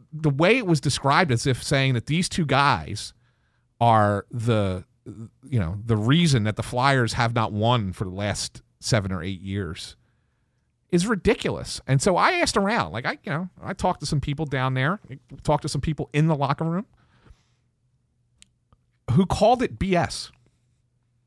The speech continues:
They actually said it. I mean, obviously we can't, but they,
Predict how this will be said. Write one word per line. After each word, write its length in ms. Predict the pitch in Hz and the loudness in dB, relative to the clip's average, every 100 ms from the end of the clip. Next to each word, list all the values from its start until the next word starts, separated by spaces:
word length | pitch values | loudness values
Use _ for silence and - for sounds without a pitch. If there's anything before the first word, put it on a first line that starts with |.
| _ _ _ _ _ _ _ _ _ | _ _ _ _ _ _ _ _ _
They 120 | 165 | 2
actually 280 | 185 180 147 | 4 2 -2
said 260 | 123 170 87 | 2 2 2
it. 120 | - | -2
I 60 | 110 | -4
mean, 100 | 104 | 0
obviously 320 | 107 107 - | 0 -2 -4
we 160 | 98 104 | -8 -8
can't, 280 | - 135 - - | -8 -12 -12 -10
but 160 | 104 | -8
they, 160 | - 127 | -4 -6